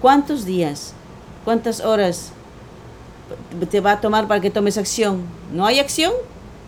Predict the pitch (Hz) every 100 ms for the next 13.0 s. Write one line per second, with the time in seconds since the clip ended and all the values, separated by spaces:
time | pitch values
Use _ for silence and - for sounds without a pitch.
0 | - - - - - - - - - -
1 | - - - - - - - - - -
2 | - - 151 190 196 208 196 180 170 160
3 | 147 - - 185 202 214 233 - 202 202
4 | 202 196 - 180 185 - - 165 185 196
5 | 196 294 285 226 165 151 - 180 226 370
6 | 277 226 175 147 139 - - - - -
7 | - - - - - - 208 180 - -
8 | 220 247 240 240 202 175 143 127 - -
9 | - - - - - - - - - -
10 | 208 226 180 170 175 208 208 294 - -
11 | 175 160 147 - 135 - - - - -
12 | - - - 165 254 370 - 151 - -